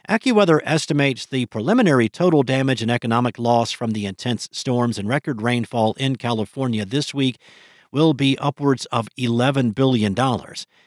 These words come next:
The storm is still impacting the most heavily populated parts of the state,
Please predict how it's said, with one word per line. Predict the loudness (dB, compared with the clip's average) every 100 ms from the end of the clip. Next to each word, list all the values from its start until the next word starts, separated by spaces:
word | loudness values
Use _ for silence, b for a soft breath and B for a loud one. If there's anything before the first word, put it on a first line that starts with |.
| b b
The | -2
storm | 2 4 4
is | 2 0
still | 0 4
impacting | 4 2 -2 -2 -2 -4
the | 0
most | 0 0 -2
heavily | -6 -4 -4 -6
populated | -6 -4 -2 -2 -2 -2
parts | -2 -2 -2 -8
of | -2 -2
the | -2
state, | -8 -8 -8 -8